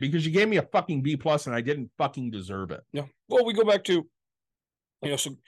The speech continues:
Speaker 2: go back to, like, getting out of things, right?
Speaker 1: Yeah.
Speaker 2: And, and saving yourself money. So
Speaker 1: Yeah,
Speaker 2: in, co-,
Speaker 1: yeah.
Speaker 2: in college,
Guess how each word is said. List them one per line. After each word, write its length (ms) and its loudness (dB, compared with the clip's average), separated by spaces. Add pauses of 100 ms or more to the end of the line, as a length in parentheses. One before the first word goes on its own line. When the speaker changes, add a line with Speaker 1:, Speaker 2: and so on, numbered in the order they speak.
(300)
Speaker 2:
go 80 -4
back 160 0
to, 80 -6
like, 140 -4
getting 240 -4
out 120 -2
of 80 -12
things, 260 -14
right? 180 -4
Speaker 1:
Yeah. 80 2
Speaker 2:
And, 160 -4
and 180 -6
saving 220 -6
yourself 240 -10
money. 160 -10
So 160 -2
Speaker 1:
Yeah, 60 4
Speaker 2:
in, 40 2
co-, 120 2
Speaker 1:
yeah. 100 2
Speaker 2:
in 100 0
college, 480 2